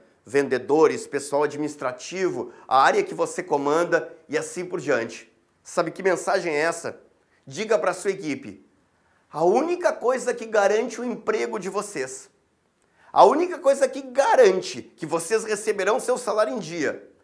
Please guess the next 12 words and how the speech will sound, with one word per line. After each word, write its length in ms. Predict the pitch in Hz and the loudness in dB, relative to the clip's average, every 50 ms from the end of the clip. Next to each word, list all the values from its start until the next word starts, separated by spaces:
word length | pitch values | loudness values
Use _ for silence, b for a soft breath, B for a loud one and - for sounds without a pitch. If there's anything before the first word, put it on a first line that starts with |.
| b b b b b b - | b b b b b b 4
a 80 | 143 175 | 4 6
única 420 | 208 254 320 359 392 392 - 311 | 6 6 4 0 -2 -2 -2 -4
coisa 360 | 311 - 277 302 247 - 247 | -2 -2 -2 -2 0 -2 -4
que 100 | - 254 | -4 -2
garante 560 | 254 247 233 220 220 226 208 202 196 - 160 - | 0 4 6 6 6 6 4 4 0 -4 -6 -6
o 80 | 175 | -6
futuro 600 | 165 - - 190 180 - - - 262 277 262 247 | -6 -2 -2 -4 -4 -2 -2 -2 -2 0 0 0
dessa 320 | 190 208 190 - - 185 160 | 0 0 0 2 0 -4 -4
própria 360 | - - 202 233 262 247 277 | -2 0 2 2 2 0 -4
empresa 560 | 247 196 - 202 202 214 214 196 175 220 214 | -8 -4 0 2 4 4 4 2 0 -4 -6
tem 220 | 214 214 202 208 196 | -4 -4 -4 -4 -2
nome: 580 | 180 170 151 131 123 123 113 92 - - - | -2 -2 -2 -2 -4 -6 -6 -8 -12 -18 -20